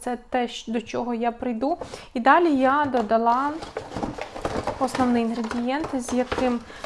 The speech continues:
е, я працюю у випадку акне, це ретинол. У мене тут диферин нуль одна процентний гель. Ось такий з сайту iHerb. Дівчата, я не можу радити його так будь-кому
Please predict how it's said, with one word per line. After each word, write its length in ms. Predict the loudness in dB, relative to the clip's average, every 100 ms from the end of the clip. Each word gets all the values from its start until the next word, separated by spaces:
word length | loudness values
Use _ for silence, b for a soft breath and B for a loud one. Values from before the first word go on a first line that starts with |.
| B
е, 240 | -4 -2 0
я 240 | 2 2
працюю 580 | 2 -4 -4 -6 -4 -4
у 100 | -4
випадку 520 | -4 -4 -6 -8 -8 -2
акне, 400 | -2 -2 -6 -6
це 600 | -6 0 2 2 0 -2 -8 -2
ретинол. 480 | -2 0 0 -2 -4
У 60 | -4
мене 420 | -2 0 -2 -4 -8
тут 240 | -8 -6 -6
диферин 640 | -4 -2 -2 -2 -2 -2
нуль 220 | -2 0 0
одна 260 | -4 -4 -4
процентний 760 | -4 -8 -6 -6 -4 -6 -6 -6
гель. 220 | -4 -4 -4 B B B 0
Ось 200 | 0 0
такий 500 | -4 -6 -4 -6 -6
з 140 | -4
сайту 360 | 0 0 -2 -6
iHerb. 540 | -6 -6 -2 0 0 -4
Дівчата, 480 | -12 -6 -4 -2 -2
я 180 | -4
не 140 | -2 -2
можу 340 | 0 -2 -2
радити 440 | -2 -2 -4 -8 -8
його 420 | -6 0 0 0
так 220 | -4 -6
будь-кому 880 | -4 -4 -4 -4 -4 -4 -4 -4